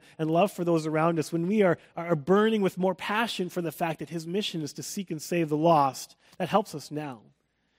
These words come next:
But it also helps us later. In fact, this godliness is the only thing that flows past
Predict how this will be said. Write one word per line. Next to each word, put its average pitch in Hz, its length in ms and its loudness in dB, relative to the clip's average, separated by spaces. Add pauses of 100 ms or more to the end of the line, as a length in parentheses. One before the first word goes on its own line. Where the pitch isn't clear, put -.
But 170 100 4
it 196 120 8
also 254 280 4
helps 170 300 0
us 156 180 -10
later. 143 360 -6 (360)
In 170 80 -2
fact, 165 260 2
this 175 200 -2
godliness 165 600 2
is 143 120 -6
the 151 140 -2
only 190 280 -4
thing 160 240 2
that 147 140 -10
flows 147 380 -8
past 139 360 -14